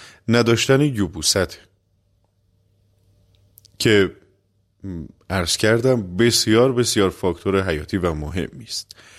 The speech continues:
روش درمان یبوست هم که قبلاً گفتم، این بار هم عرض بکنم، حتماً رفع سوء هاضمه است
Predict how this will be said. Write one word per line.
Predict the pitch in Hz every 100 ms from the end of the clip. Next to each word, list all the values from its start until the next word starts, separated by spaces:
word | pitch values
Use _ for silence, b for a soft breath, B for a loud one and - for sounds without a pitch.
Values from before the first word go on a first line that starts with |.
| B B B B _ - - -
روش | 110 110 107 117 131
درمان | 123 101 87 85 87
یبوست | 90 80 82 113 110
هم | 120 104
که | - 101 - B B B B B -
قبلاً | 95 85 107
گفتم، | 98 82 - 101 107
این | 85
بار | 85 98
هم | 107 101
عرض | 104 120 110
بکنم، | 113 104 104 98 85
حتماً | - 113 - 117
رفع | 113 101 -
سوء | 104 - 78 87
هاضمه | 87 80 87 85
است | 123 139 -